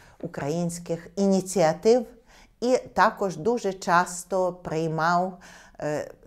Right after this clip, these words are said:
тих нечисленних гостей з України, які приїжджали. Він, е, м, підтримував своїх колег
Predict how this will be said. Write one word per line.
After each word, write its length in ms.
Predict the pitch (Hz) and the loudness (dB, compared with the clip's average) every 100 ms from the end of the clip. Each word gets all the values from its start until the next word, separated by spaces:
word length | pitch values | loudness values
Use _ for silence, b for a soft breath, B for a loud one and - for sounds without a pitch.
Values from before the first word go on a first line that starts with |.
| - | -2
тих 240 | 220 220 | 0 0
нечисленних 840 | 185 175 180 175 185 190 202 175 160 | -4 -6 -8 -6 0 0 0 -4 -4
гостей 680 | 165 - - 180 190 180 - | -6 -8 -4 -2 0 -2 -8
з 140 | 147 | -10
України, 640 | 151 - 139 147 165 185 175 | -10 -6 -6 -2 -2 -2 -2
які 360 | 156 160 - | -4 -6 -8
приїжджали. 1000 | 170 180 175 170 170 170 156 147 147 147 151 B B B B B | -8 -6 -4 -2 -2 -4 -2 0 2 0 -4 B B B B B
Він, 440 | - 135 190 190 190 | -6 0 0 0 0
е, 300 | - 165 165 | 2 4 4
м, 500 | 156 135 165 156 156 147 120 135 _ _ - | 2 -2 -4 -4 -6 -10 -14 -20 _ _ -2
підтримував 920 | 220 - - 202 240 220 190 165 156 | -2 0 4 6 6 6 2 0 -2
своїх 640 | - - 170 170 170 - - | -4 -6 -4 -2 -4 -6 0
колег 640 | 175 170 202 208 - | 4 6 6 4 -4